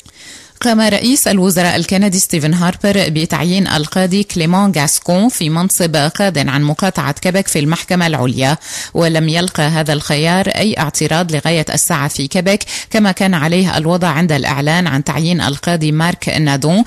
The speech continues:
لا بل أن وزيرة العدل في مقاطعة كيبك أعربت عن رضاها عن خيار الحكومة الفيدرالية.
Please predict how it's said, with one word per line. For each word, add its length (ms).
لا 120
بل 220
أن 160
وزيرة 540
العدل 380
في 180
مقاطعة 680
كيبك 340
أعربت 500
عن 200
رضاها 440
عن 200
خيار 380
الحكومة 480
الفيدرالية. 880